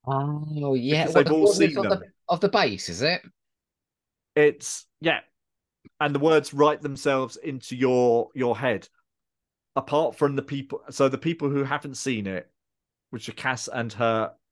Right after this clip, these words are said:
Speaker 2: the other guy, her translator guy, who she stops going in, he works out then that they're immune to the ghosts because it's all, all linked in
Speaker 1: That's quite a
Speaker 2: some
Speaker 1: clever
Speaker 2: way.
Speaker 1: idea.
Speaker 2: Yeah. Mm-hmm.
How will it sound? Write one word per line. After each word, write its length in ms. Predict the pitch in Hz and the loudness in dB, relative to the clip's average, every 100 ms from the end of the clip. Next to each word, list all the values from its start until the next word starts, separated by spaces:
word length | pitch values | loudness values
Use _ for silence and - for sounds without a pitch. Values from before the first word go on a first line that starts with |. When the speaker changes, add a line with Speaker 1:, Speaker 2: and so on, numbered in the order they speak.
| _ _ | _ _
Speaker 2:
the 160 | 117 117 | -4 -4
other 160 | 110 | -4
guy, 180 | 101 104 - | -6 -10 -8
her 160 | 117 113 | -6 -6
translator 580 | - 113 104 120 117 - | -4 -10 -4 -4 -4 -6
guy, 220 | 107 98 _ - - | -8 -8 _ -14 -8
who 80 | |
she 180 | 127 139 | -8 -6
stops 440 | 131 - 135 - - | -6 -4 -4 -6 -4
going 340 | 123 113 113 | 0 0 -2
in, 420 | 127 107 101 113 - _ _ _ _ _ _ _ _ _ _ _ _ _ _ - | -4 -4 -10 -16 -16 _ _ _ _ _ _ _ _ _ _ _ _ _ _ -2
he 120 | 147 | 2
works 280 | 143 139 139 | 2 2 0
out 180 | 123 - | -2 -2
then 220 | 123 117 | -4 -2
that 160 | 123 135 | -4 0
they're 420 | 135 131 127 120 | 2 2 0 -4
immune 460 | 143 120 120 131 120 | -6 -6 -4 -4 -4
to 160 | - 113 | -8 -8
the 100 | 110 | -2
ghosts 480 | 147 120 - - - | 0 0 -2 -14 -12
because 380 | 113 127 110 104 | -8 -6 -8 -8
it's 220 | 110 - | -8 -4
all, 420 | 120 107 104 107 - | -2 -2 -4 -10 -10
all 240 | 127 113 | -6 -4
linked 600 | 104 110 92 - - - _ _ - | -4 -6 -8 -18 -18 -20 _ _ -10
in 40 | |
Speaker 1:
That's 120 | 320 | -8
quite 160 | - 381 | -6 -4
a 20 | |
Speaker 2:
some 80 | 180 | 0
Speaker 1:
clever 300 | 220 - 185 | 0 2 2
Speaker 2:
way. 80 | 147 | 2
Speaker 1:
idea. 500 | 170 160 69 60 95 _ _ _ - | 2 0 -2 -6 -12 _ _ _ 0
Speaker 2:
Yeah. 240 | 320 95 - _ - | 0 0 -6 _ -10
Mm-hmm. 260 | 123 143 | -6 -4